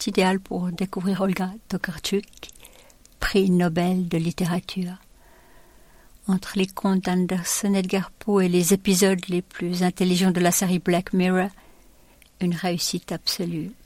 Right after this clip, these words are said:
Olga Tokarczuk nous offre un recueil de nouvelles qui vient confirmer l'étendue de son talent. Qu'elle se penche sur les époques passées ou qu'elle s'amuse à imaginer celles du futur, elle a le souci d'éclairer le temps présent et ne se défile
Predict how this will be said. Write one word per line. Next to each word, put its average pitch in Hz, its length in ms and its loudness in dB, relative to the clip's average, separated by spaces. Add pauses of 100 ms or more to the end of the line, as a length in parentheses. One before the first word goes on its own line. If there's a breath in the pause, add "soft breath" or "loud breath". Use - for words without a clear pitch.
(480 soft breath)
Olga 240 240 6
Tokarczuk 247 720 -2
nous 247 180 6
offre 254 260 6
un 208 160 4
recueil 226 600 6
de 220 120 6
nouvelles 240 500 8
qui 214 200 2
vient 202 260 2 (120)
confirmer 214 480 8
l'étendue 208 520 6
de 190 240 0
son 190 220 -2
talent. 190 400 2 (960 soft breath)
Qu'elle 202 140 4
se - 100 2
penche 247 480 4
sur - 280 -4
les 190 180 2
époques 196 360 0 (180)
passées 240 600 4
ou 220 60 4
qu'elle 196 320 0
s'amuse 196 560 2
à 190 40 8
imaginer 196 460 4
celles 196 240 2
du 190 100 -2
futur, 220 520 0 (1000 loud breath)
elle 240 140 4
a 247 40 8
le 233 60 4
souci 262 440 2
d'éclairer 226 500 4
le 214 180 2
temps 214 240 2
présent 220 540 6
et 208 80 6
ne 196 140 6
se 202 160 2
défile 208 560 0